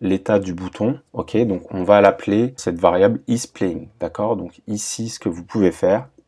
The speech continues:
vous pouvez écrire private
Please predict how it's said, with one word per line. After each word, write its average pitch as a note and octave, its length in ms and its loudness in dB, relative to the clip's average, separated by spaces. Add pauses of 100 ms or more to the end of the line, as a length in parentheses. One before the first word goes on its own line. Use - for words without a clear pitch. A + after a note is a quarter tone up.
(320)
vous - 720 -20
pouvez G#2 280 6
écrire G2+ 360 -2
private G#2+ 840 0